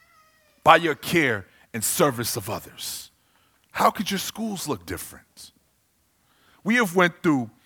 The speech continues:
a major cultural crisis this last year and change, right? And many people we interact with, on top of that, are going through personal crises because of that major cult-, cultural crisis of the pandemic. So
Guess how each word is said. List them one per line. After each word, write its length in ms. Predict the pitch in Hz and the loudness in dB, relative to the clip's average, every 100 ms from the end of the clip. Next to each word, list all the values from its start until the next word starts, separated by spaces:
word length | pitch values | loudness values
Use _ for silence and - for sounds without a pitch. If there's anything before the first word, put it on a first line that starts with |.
| _ _ - | _ _ -2
a 80 | 127 | 0
major 400 | 113 160 208 208 | 4 4 2 -2
cultural 460 | - 175 170 175 165 | -2 -2 -2 -6 -4
crisis 680 | 127 90 - 92 - - _ _ _ _ | -4 -4 -10 -10 -12 -12 _ _ _ _
this 200 | 117 - | -8 4
last 360 | 123 117 - 127 | 6 6 4 0
year 100 | 113 | -2
and 120 | 101 | -2
change, 360 | - 98 80 | -4 -4 -4
right? 220 | 98 110 - _ _ _ _ _ _ _ - | -2 -2 -2 _ _ _ _ _ _ _ -4
And 200 | 135 131 | 0 6
many 200 | 190 247 | 6 6
people 300 | - 214 202 | 2 0 -2
we 120 | 190 | -4
interact 720 | - 180 - 143 160 180 - | -2 -2 0 8 8 8 0
with, 360 | 120 104 - - _ _ - | -4 -4 -6 -16 _ _ 0
on 140 | 131 | 0
top 360 | - 202 247 175 | 6 6 6 4
of 80 | |
that, 260 | 123 110 - _ - | 2 0 -2 _ -4
are 100 | 123 | -4
going 280 | 110 147 143 | 0 0 0
through 160 | - | -4
personal 540 | - - 214 240 - 135 | -10 -4 -2 -2 -6 -6
crises 800 | - 113 110 101 - 82 - - _ _ - | -2 -2 -2 -10 -12 -12 -14 -16 _ _ -10
because 440 | 113 - 170 123 | -6 0 0 0
of 80 | 107 | -2
that 180 | 117 107 | -2 0
major 320 | 123 117 117 | -4 -4 -8
cult-, 400 | - 123 - - | -10 -12 -12 -8
cultural 300 | 143 120 117 | -8 -6 -10
crisis 400 | - 107 - 104 | -6 -6 -6 -10
of 80 | 98 | -12
the 80 | 95 | -10
pandemic. 480 | 113 104 107 85 _ _ _ _ _ _ _ _ _ | -8 -6 -6 -8 _ _ _ _ _ _ _ _ _
So 300 | - 139 | 2 2